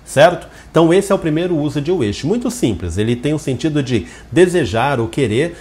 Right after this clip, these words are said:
e é uma maneira formal da gente dizer o want. Você deixa o want de lado e usa o wish. Vamos pro próximo uso. Agora você vai precisar colocar a sua cabeça aí pra pensar em português um pouco, pra depois a gente ir pro inglês. A partir de agora,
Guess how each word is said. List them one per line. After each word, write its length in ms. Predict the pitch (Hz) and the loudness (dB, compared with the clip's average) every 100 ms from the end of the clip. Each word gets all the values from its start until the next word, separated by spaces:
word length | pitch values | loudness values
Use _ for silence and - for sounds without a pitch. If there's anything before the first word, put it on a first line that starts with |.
| - - | -14 0
e 120 | 175 | 4
é 120 | 185 | 4
uma 220 | 220 208 | 4 4
maneira 400 | 196 180 151 175 | 4 4 4 2
formal 640 | 165 - 233 214 120 127 170 | 0 2 2 4 2 2 0
da 140 | 156 | -2
gente 240 | 127 139 143 | -2 -4 -4
dizer 360 | 131 98 117 | -6 -2 -2
o 140 | 135 131 | 0 0
want. 300 | 104 90 - | 0 -2 -6
Você 200 | 90 - | -10 -8
deixa 300 | 90 113 131 | -6 -6 -4
o 60 | 139 | -4
want 220 | 127 127 - | -2 -4 -6
de 80 | 143 | -2
lado 320 | 123 139 151 | -2 -2 -2
e 40 | |
usa 260 | 120 117 127 | -4 -2 -4
o 80 | 123 | -4
wish. 480 | 76 - - - - - | -6 -8 -12 -16 -20 -14
Vamos 220 | - 104 | -6 -4
pro 100 | 113 | -4
próximo 460 | 131 123 131 156 143 | -2 0 0 -2 -2
uso. 420 | 87 76 - - - - - | -2 -6 -12 -20 -20 -20 -2
Agora 540 | 107 110 101 127 170 117 | 2 2 4 6 6 4
você 260 | 107 - | -2 -2
vai 140 | 117 123 | -2 0
precisar 520 | 139 139 113 110 123 | -2 -4 -2 0 0
colocar 420 | 156 143 120 113 | 0 -2 0 0
a 20 | |
sua 180 | 110 - | 0 -2
cabeça 520 | 104 95 90 104 - | 0 0 0 -2 -2
aí 320 | 92 104 127 90 | -4 -2 -4 -6
pra 100 | - | -8
pensar 400 | 92 113 - 113 | -6 -4 -4 -2
em 60 | 120 | -2
português 640 | 113 127 127 113 104 107 | 0 -2 -2 -2 0 -2
um 80 | 104 | -4
pouco, 420 | 92 110 143 - - - - - | -2 -2 -2 -6 -20 -20 -20 -4
pra 100 | 113 | 0
depois 320 | 113 - 117 | 0 2 2
a 20 | 123 | 2
gente 180 | 127 | 0
ir 40 | 120 | -2
pro 140 | 139 | -2
inglês. 480 | 156 110 78 - - | 0 0 -4 -8 -12
A 120 | - 92 | -10 -6
partir 280 | 95 85 | -4 -4
de 80 | 131 | -2
agora, 460 | 131 95 113 131 | -2 -2 -2 -4